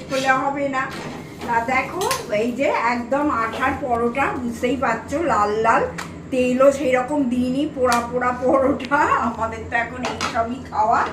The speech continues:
আর আমার, আমার পরোটা দেখো, একদম রুটির মতো,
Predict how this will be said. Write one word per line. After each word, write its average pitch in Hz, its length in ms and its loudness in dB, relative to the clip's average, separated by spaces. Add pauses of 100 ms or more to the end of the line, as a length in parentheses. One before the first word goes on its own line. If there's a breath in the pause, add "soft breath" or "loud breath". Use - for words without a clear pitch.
(400 loud breath)
আর 247 160 2
আমার, 240 400 2 (140)
আমার 269 380 2
পরোটা 311 380 0
দেখো, 320 300 0
একদম 330 440 0
রুটির 311 400 2
মতো, 381 480 -2